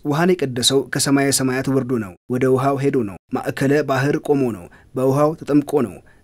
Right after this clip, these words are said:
እኛም መከተል ያለብን ይህንን ነው። ራሳችንን ከሰቀልንበት ማውረድ፣ አንዳችን ወደ ሌላችን መሄድ፣ በሌላው መካከል መገኘት፣ ሌላውን የራሳችን ማድረግ፣ አንዳችን ከሌላችን መማር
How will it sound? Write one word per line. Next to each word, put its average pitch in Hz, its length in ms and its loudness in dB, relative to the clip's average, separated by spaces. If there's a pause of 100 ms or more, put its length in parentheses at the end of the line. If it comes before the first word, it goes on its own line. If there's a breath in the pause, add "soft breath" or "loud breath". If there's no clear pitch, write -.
እኛም 135 300 2 (120)
መከተል 143 420 -2
ያለብን 117 460 -2
ይህንን 147 400 0
ነው። 107 140 2 (360 soft breath)
ራሳችንን 131 680 -2
ከሰቀልንበት 135 760 -4
ማውረድ፣ 131 340 -2 (280 loud breath)
አንዳችን 127 480 0
ወደ 151 180 2
ሌላችን 147 560 2
መሄድ፣ 139 300 0 (100)
በሌላው 143 340 4
መካከል 143 520 0
መገኘት፣ 135 460 0 (180)
ሌላውን 127 420 2
የራሳችን 143 600 0
ማድረግ፣ 113 340 -2 (120)
አንዳችን 127 540 -2
ከሌላችን 147 580 2
መማር 123 300 0